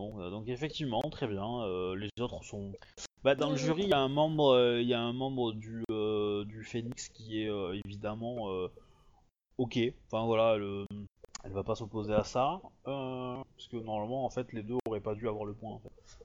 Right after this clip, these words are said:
Speaker 1: Mais, euh, mais voilà. Donc là, très bien. Donc effectivement, Togashi et, euh, et Asako, vous pouvez vous marquer un point supplémentaire. Mais, euh,
Speaker 2: En sortant,
Speaker 1: c'est
Speaker 2: je,
Speaker 1: pris.
Speaker 2: je félicite Togashi. Euh, j'ai vraiment été, aimé votre, votre chanson, euh,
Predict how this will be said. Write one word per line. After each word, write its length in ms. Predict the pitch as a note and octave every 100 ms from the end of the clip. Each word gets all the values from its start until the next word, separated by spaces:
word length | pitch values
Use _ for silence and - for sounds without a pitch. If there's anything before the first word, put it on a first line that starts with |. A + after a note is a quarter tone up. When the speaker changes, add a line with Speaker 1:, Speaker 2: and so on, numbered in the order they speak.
| F#2+
Speaker 1:
Mais, 180 | G#2 G#2
euh, 600 | F#3+ F#2 F#2+ F#2+ F2+ F2
mais 80 | F#2+
voilà. 140 | D#2+ -
Donc 160 | G#2 A2
là, 80 |
très 180 | C3+ B2+
bien. 160 | G#2 E2+ - - - - - - - C3
Donc 180 | E3 F3
effectivement, 480 | E3 E3+ E3 F3
Togashi 640 | G3+ F3 D#3 - F3 F#3+ F#3
et, 200 | C#3 D3+ D#3
euh, 1000 | C3 B2 B2 A#2+ A#2+ A#2 A2+ A2+ A2 A2 - _ -
et 260 | B2 C3+ B2
Asako, 500 | A2+ A2+ - F#3 F#3+
vous 60 |
pouvez 160 | C#3+ D#3
vous 120 | D#3
marquer 300 | C#3 C#3 F3
un 80 | F3
point 160 | F3
supplémentaire. 680 | E3 E3 D#3+ D#3+ D3+ B2+ A#2+ B2 - - - -
Mais, 140 | G2+
euh, 280 | G2+ G2+ G#2 - - - - - - -
Speaker 2:
En 100 | G#3
sortant, 380 | A#3+ A#3 C#4+ C#4
Speaker 1:
c'est 120 | A#3+
Speaker 2:
je, 60 |
Speaker 1:
pris. 160 | G#3 G3+
Speaker 2:
je 80 | G#3
félicite 460 | A3 A3+ A3 B3 A3+
Togashi. 520 | A3+ G#3 G3+ - A#3
Euh, 120 | G#3+ G3+
j'ai 120 | G#3
vraiment 260 | G3+ A3+ A#3
été, 160 | A3+ -
aimé 180 | G#3+ A3+
votre, 300 | G#3 - G3 F#3+ F3+ F#3 G3
votre 280 | G#3 - G3+
chanson, 600 | - G3+ - A3 G#3+
euh, 40 | F#3